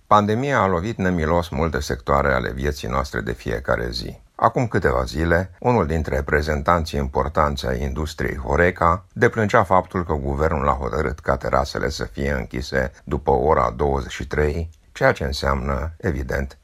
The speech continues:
venituri și mai reduse după restricțiile impuse din cauza pandemiei. Horeca este un acronim, adică este construit din primele silabe ale unor cuvinte.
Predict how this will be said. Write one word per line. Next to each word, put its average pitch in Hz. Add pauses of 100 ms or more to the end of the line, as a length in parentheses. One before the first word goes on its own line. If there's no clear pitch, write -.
(120)
venituri 73 (200)
și -
mai 76
reduse -
după 62
restricțiile -
impuse 67 (200)
din 69
cauza 55
pandemiei. - (500)
Horeca 170
este 151
un 139
acronim, 123
adică 82
este 92
construit 95
din 98
primele 95
silabe 95
ale 92
unor 90
cuvinte. 80